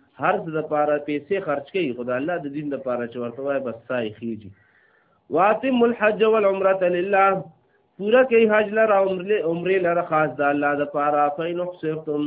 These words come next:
پس که چاته بند شوي تاسو، فما استيسر من الهدي، پس هغه چې اسانه من الهدي، د قربانۍ نه، نو هغه ولېږئ تاسو. ولا تحلقوا رؤوسكم، او مخ روئ تاسو سرونه خپل، حتى يبلغ الهدي محله، تر دې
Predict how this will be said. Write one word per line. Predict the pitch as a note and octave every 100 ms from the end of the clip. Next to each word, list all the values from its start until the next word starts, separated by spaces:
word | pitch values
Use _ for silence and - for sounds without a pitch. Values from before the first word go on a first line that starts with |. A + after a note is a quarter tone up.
| C#3+ _ _ _ -
پس | C#3+ C#3+
که | F3 F3+
چاته | F#3+ F#3+ E3 D#3
بند | F#3+ F#3
شوي | F3 E3+
تاسو، | D#3 D#3 D#3 C#3+
فما | D3 D3 E3
استيسر | E3 D#3 D3+ D3 D3
من | C#3+ D3
الهدي، | D3 D3 D3 C#3+ D3+ D3 _ _ _ _ _ -
پس | F3 F3+ -
هغه | A3 B3 B3
چې | A3+ G#3+
اسانه | G#3+ A3 A3 A3 A3
من | A3 A3
الهدي، | G3 F#3+ G3
د | G3 F#3+
قربانۍ | F3 E3 E3+ E3+ E3+ F#3+
نه، | G3 E3
نو | D3+ D#3+
هغه | E3+ G#3+
ولېږئ | G3+ D3+ C3+ B2+ A2+
تاسو. | G#2+ - F#2 - _ _ _ _ _
ولا | C#3+ F#3 A#3+ C4+ C4
تحلقوا | A#3 A3 A3 A3 A3
رؤوسكم، | A3+ A#3 A#3 A3 G#3+ A3 G#3+ - _ _ -
او | D#3 G#3+
مخ | C4 A#3
روئ | A#3 A#3 A#3
تاسو | A3 A3 A3+ A3+
سرونه | F#3+ F#3+ G3
خپل، | G3 G3 G3 F#3+
حتى | E3 - D3+ D#3
يبلغ | E3 D#3 D3+
الهدي | D3+ C#3 C#3 C#3+ D3
محله، | C#3+ C#3+ C#3+ C#3+ C#3+
تر | D3
دې | D3+